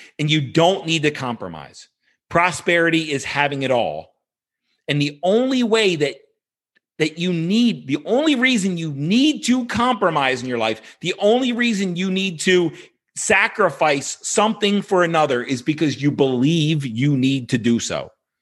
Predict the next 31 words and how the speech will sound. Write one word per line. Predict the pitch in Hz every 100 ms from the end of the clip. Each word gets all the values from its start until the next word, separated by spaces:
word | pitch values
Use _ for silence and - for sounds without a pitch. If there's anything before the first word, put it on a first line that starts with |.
| _ _ _
And | 120
it's | 117 -
not | 104
true. | - 85 71 _ _ _ _ _ _ _ _ _ _ _ _ _ _ _ _ _ _ _ _ 120
Most | 139 175 -
of | 143
us, | 101 - -
seven | - 151 151 185
point | 196 185
eight | 175 147
billion | 170 160 156
people | 147 156 131
on | 131
the | 123
planet, | 139 123 98
are | 98
walking | 117 131 156 135
around | 120 117 117
in |
a | 110
state | - 110
of | 101
compromise. | - 95 92 80 76 - - _ _ _ _ _ _ _ _ _ _ _ _ -
Compromising | 127 127 143 139 127 131
who | 135
they | 151 156
are, | 110 98 95 - - -
compromising | 135 131 131 127 120 117 120 110 - _
what | 110 135
they | 123 113
want, | 120 151 - -